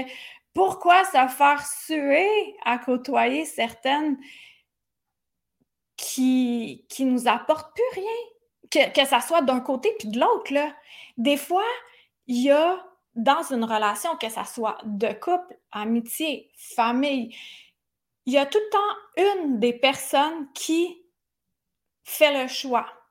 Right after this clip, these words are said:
Comme moi, j'ai été vingt-six ans en couple, ça allait bien tout ça. C'est juste qu'ils croyaient pas à l'invisible. Méchant gros détail dans mon cas. Mais moi, j'ai fait le choix, j'ai eu le courage de quitter le nid familial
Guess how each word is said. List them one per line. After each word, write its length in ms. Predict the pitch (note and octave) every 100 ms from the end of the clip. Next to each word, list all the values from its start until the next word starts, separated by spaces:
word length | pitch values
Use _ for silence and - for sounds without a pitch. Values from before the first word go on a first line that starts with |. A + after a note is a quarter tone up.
| _ -
Comme 240 | A#3+ A#3+
moi, 300 | A#3 A3 F4+ C5+ - _ _ _ _ _ _ _
j'ai 80 | A3+
été 160 | A3+ A#3+
vingt-six 500 | A3+ A#3+ - A#3+ B3
ans 220 | A#3+ A3+
en 40 |
couple, 500 | A3+ D#4+ A4+ - A#3 A3+ _
ça 200 | - A#3+
allait 240 | A#3 A#3+
bien 240 | C4 F4 F#4
tout 160 | C4
ça. 360 | B3+ F4+ C#4+ - _ _
C'est 100 | A3+
juste 200 | B3 C4+
qu'ils 120 | -
croyaient 320 | - A3+ A3
pas 140 | A3 C4+
à 40 |
l'invisible. 600 | A#3 G3 G#3+ A#3 A#3+ - _ _ _ -
Méchant 400 | B3 C4 C#4 B3+
gros 180 | B3+ C4+
détail 400 | A#3+ A#3+ B3+ D4
dans 160 | A#3 G#3
mon 220 | G#3 G#3
cas. 200 | - A4 - - - - - _ _ _ _ _ _ _ _ _ -
Mais 200 | A#3+ A3+
moi, 260 | A#3+ D#4 C#5+
j'ai 100 | F4
fait 240 | C4 C#4 C#4
le 140 | B3+
choix, 220 | B3 E4+
j'ai 340 | E4 A#3+ A#3 - - -
eu 180 | C#4+ D#4
le 200 | B3 -
courage 600 | D#4+ D4+ C4 E4 F#4 C4+
de 260 | A3 G#3 A3
quitter 520 | A3 - C#4+ C#4+ -
le 180 | A#3 A3
nid 140 | A3
familial 760 | A3+ G#3 G#3+ G#3 A#3+ G4 G4